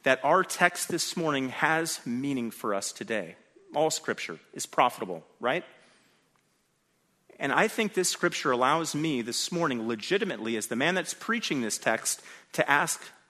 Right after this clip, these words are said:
everybody here this question. Are you giving God your very best? Are you giving God your very best?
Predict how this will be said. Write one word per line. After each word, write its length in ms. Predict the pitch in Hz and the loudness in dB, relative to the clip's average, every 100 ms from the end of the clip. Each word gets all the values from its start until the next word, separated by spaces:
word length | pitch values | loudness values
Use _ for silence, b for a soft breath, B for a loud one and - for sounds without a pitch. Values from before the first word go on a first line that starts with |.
| _ - | _ -2
everybody 340 | 156 175 156 | 0 2 0
here 300 | 131 147 117 | 0 0 0
this 180 | 110 107 | -2 -6
question. 500 | - 110 - - - - _ _ _ _ _ _ _ _ _ _ _ b b _ - | -2 -2 -2 -10 -16 -20 _ _ _ _ _ _ _ _ _ _ _ b b _ 2
Are 140 | 147 | 4
you 320 | 139 160 196 | 4 -2 -2
giving 400 | 180 160 151 156 | 0 0 0 -2
God 440 | 127 123 101 92 107 - _ _ - | 2 4 4 0 -6 -18 _ _ -8
your 160 | 110 | -6
very 300 | 107 101 101 | -2 -2 -4
best? 520 | 95 80 - - - - _ _ _ _ _ _ _ _ _ _ _ _ _ _ - | -6 -6 -8 -10 -12 -20 _ _ _ _ _ _ _ _ _ _ _ _ _ _ -2
Are 120 | 131 | -2
you 180 | 131 175 | -2 0
giving 280 | 165 160 147 | 0 2 2
God 320 | 131 120 117 | 4 4 2
your 260 | 113 117 120 | -2 -2 -4
very 340 | 117 104 98 98 - - | -4 0 0 -4 -12 -6
best? 480 | 87 80 - - | -6 -6 -12 -14